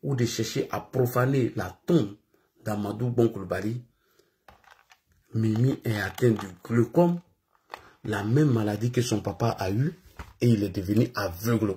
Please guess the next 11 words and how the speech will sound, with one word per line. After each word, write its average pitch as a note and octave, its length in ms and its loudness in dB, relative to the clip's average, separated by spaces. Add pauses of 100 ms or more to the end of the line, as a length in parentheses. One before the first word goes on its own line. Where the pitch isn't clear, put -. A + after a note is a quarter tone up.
aujourd'hui. F2+ 460 -6 (1600)
Au C3 100 8
lieu E3+ 120 10
d'aller C#3 300 2
mentir A#2+ 580 2 (1000)
sur - 260 -2
le D3+ 120 6
ministre B2+ 440 2
Amadou A2 340 0
Bon B2 240 2
Coulibaly, G#2+ 480 -6